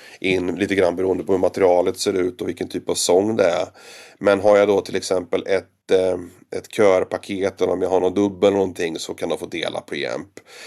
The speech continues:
Just för att de ska få jobba mot varandra och interagera genom pluginen och på så sätt liksom skapa lite mer dynamik och harmonier då. Istället för att de ska ha en separat, varsin,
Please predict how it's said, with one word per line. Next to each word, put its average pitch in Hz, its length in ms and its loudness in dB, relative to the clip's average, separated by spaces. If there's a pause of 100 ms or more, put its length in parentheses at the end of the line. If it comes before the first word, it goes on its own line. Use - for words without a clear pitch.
(120)
Just 104 220 -2
för 107 80 4
att - 80 0
de 95 120 4
ska 92 220 0
få 104 120 -4
jobba 98 260 2
mot 104 360 0
varandra 90 320 2
och 92 60 -6
interagera 90 840 -2
genom 85 440 -6 (340)
pluginen 82 640 -6
och - 120 -12
på 87 100 -12
så 92 180 2
sätt 87 240 -2
liksom 80 380 -6 (440)
skapa 90 600 2
lite 95 240 -6
mer 90 240 -2
dynamik 90 640 -4
och 80 200 -2
harmonier 92 600 0
då. 85 240 0 (120)
Istället 87 320 0
för 78 180 0
att 71 100 -6
de 85 120 -2
ska 92 120 -4
ha 85 120 2
en 82 60 0
separat, 92 760 2
varsin, 90 680 -2